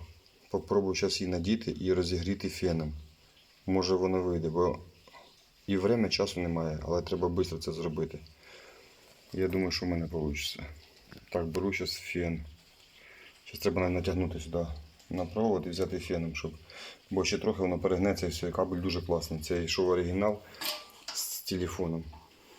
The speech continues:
Він дуже гарний в якості. Навіть ті, які я вже покупляв, вони вже не годні, ці кабеля, вони вже вийшли із ладу. Так що, погнали.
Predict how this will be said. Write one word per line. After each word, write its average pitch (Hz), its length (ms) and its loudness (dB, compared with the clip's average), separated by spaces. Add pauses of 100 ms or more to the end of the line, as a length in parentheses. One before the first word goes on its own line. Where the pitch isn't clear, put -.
(440)
Він 90 180 0
дуже 85 180 0
гарний 87 240 4
в 80 40 0
якості. 85 360 0
Навіть 90 280 2
ті, 101 100 0
які 90 220 0
я 92 80 4
вже 87 120 0
покупляв, - 760 0 (360)
вони 98 160 4
вже 92 200 6
не 87 80 4
годні, 82 280 2
ці 82 140 -6
кабеля, 85 280 0 (100)
вони 95 140 -6
вже 92 100 2
вийшли 92 360 0
із 85 120 0
ладу. 80 320 2 (1000)
Так 87 180 -2
що, 107 260 4 (180)
погнали. 87 500 0